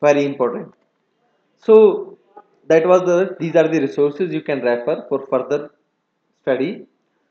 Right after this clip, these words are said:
And please contact Foundation for Innovation and Collaborative Education, info at the rate fice dot in,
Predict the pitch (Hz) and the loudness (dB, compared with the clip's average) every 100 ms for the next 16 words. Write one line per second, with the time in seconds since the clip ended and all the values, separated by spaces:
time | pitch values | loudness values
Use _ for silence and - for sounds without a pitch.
0 | _ - 131 123 - 165 196 190 147 131 | _ -8 -8 -8 -8 -4 -4 -2 -6 -4
1 | 147 - 147 151 180 185 185 180 143 131 | -8 -6 -6 0 0 0 -4 -2 -2 0
2 | 143 156 156 185 151 135 147 160 156 139 | 0 -2 -4 -8 -8 -6 0 2 2 -4
3 | 139 123 120 123 127 - 180 - _ _ | -4 -4 -4 -4 -8 -8 -12 -12 _ _
4 | _ - 180 180 190 165 135 135 143 143 | _ -6 -6 0 2 2 2 0 0 0
5 | - - 165 160 135 127 127 - | -2 0 0 0 -4 -4 -10 -12